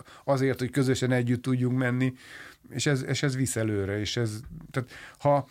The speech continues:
vagyunk egy, egy szuboptimális helyzetbe, akkor a szuboptimális helyzet,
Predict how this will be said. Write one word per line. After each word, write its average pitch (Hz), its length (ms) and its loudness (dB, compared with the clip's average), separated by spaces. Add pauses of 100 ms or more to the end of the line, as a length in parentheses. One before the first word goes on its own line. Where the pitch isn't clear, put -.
(160)
vagyunk 147 460 2
egy, 123 220 0
egy 131 140 0
szuboptimális 117 800 2
helyzetbe, 156 520 2
akkor 147 220 0
a 135 60 2
szuboptimális 120 800 2
helyzet, 123 680 2